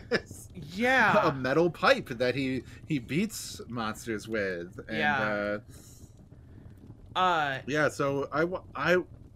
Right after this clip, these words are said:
Speaker 1: here's the thing about Green Man, though.
Speaker 2: Mm-hmm.
Speaker 1: Uh, it's very hard to <laughs> find episodes of Green Man online.
Speaker 2: Yeah.
Speaker 1: There's only, like, a few of them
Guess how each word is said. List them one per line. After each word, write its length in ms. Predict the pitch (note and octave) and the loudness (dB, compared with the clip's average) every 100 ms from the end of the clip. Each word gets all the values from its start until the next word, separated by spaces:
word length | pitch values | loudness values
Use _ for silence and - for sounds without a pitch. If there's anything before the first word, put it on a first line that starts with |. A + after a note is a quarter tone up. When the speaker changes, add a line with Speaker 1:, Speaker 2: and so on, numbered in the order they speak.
| - - - | -20 -20 -10
Speaker 1:
here's 260 | - D4 | -4 -2
the 80 | A#3 | 0
thing 200 | - F3 | 2 0
about 200 | C#3+ A#2 | 2 0
Green 220 | A2 A2 | 0 -2
Man, 220 | G2+ F2+ F2 | -2 -8 -8
though. 220 | E2+ D2+ | -8 -8
Speaker 2:
Mm-hmm. 240 | C3 C#3+ B2 - - - - - | -10 -12 -14 -16 -20 -20 -20 -6
Speaker 1:
Uh, 400 | - G#3+ G3+ F#3+ F#3 - | 2 4 6 4 0 -6
it's 160 | - F#3 | -6 -4
very 300 | - F#4 D4 | -2 0 4
hard 300 | F#3+ G#3 F#3+ | 6 6 6
to 80 | D#3 | 2
<laughs> 140 | - | 2
find 260 | A#3+ F#3+ D#3+ | 2 4 6
episodes 580 | D3+ D#3 D3 F3 D3 B2+ | 4 4 0 0 0 0
of 140 | C3 - | -6 -8
Green 280 | B2+ C3+ | -6 -4
Man 260 | D3+ D3 D3 | -2 -2 -2
online. 600 | C3 A2+ A#2 A#2 C3+ D3 | -2 -2 -4 -2 -2 0
Speaker 2:
Yeah. 300 | E3 F#3+ C#3+ - - - | 4 4 4 0 -14 -2
Speaker 1:
There's 180 | F#3 G#3 | 0 2
only, 260 | B3 A#3 | 0 0
like, 280 | F#3 E3+ D3+ | 2 2 4
a 80 | B2 | -2
few 360 | - C3 C3+ | -2 -2 2
of 220 | D3 D#3 D3 | 4 4 4
them 380 | D#3 D#3+ E3+ | 2 2 -2